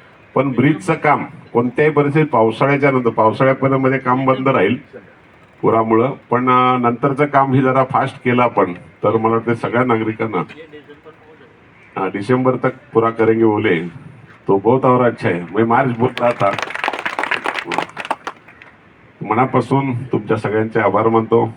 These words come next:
चांगल्या कार्याला आपण सगळे उपस्थित राहिलात त्याबद्दल मी माझ्या मतदारसंघाच्या वतीने सगळ्यांचं स्वागत करतो आणि थांबतो. जय हिंद,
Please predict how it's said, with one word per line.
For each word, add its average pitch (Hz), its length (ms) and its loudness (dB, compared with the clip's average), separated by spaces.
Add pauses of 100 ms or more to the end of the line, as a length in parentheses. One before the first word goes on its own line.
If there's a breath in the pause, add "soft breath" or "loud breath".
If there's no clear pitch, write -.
(160)
चांगल्या 104 300 0
कार्याला 104 520 0 (180)
आपण 127 320 0
सगळे 113 260 2
उपस्थित 101 480 -2
राहिलात 90 340 0 (440)
त्याबद्दल 101 420 0
मी 110 300 0 (160)
माझ्या 98 220 0
मतदारसंघाच्या 104 800 -2
वतीने 98 360 -2
सगळ्यांचं 98 480 -6
स्वागत 98 400 -4
करतो - 360 -6 (600 loud breath)
आणि 90 240 -2
थांबतो. 107 480 0 (220)
जय 101 120 0
हिंद, 107 220 0